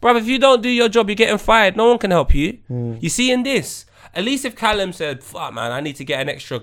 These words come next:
Speaker 1: whatever," we can sit down, figure out a shoot. He can do a shoot for me. I can pay him.
Speaker 2: Mm.
Speaker 1: I put the shoot on flipping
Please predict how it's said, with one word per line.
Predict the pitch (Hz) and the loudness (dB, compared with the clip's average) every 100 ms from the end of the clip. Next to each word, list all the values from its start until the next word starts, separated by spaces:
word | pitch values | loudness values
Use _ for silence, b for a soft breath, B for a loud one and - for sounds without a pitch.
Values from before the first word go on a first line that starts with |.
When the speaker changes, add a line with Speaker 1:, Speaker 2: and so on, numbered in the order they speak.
| - | -4
Speaker 1:
whatever," | 143 170 175 127 117 - b b - | -2 0 0 0 -4 -4 b b -6
we | 262 | -6
can | 285 269 | -4 -8
sit | 277 - | -8 0
down, | 233 220 | 0 0
figure | 262 226 233 | -4 -4 0
out | 226 202 | 0 -2
a | |
shoot. | - 226 190 | -6 -6 -6
He | 202 | -8
can | 240 | -6
do | 247 | -6
a | 220 | -6
shoot | 254 220 | -6 -8
for | - | -8
me. | 175 175 | -8 -4
I | 226 | -4
can | 226 196 | -4 -8
pay | 208 165 | -6 -2
him. | 180 | -4
Speaker 2:
Mm. | 147 151 139 | -2 -2 0
Speaker 1:
I | 214 | 0
put | 233 254 | 0 -2
the | 220 | -4
shoot | 214 - 220 190 | -10 -8 -6 -4
on | 190 | -6
flipping | 190 202 214 185 180 | -6 -10 -6 -6 -6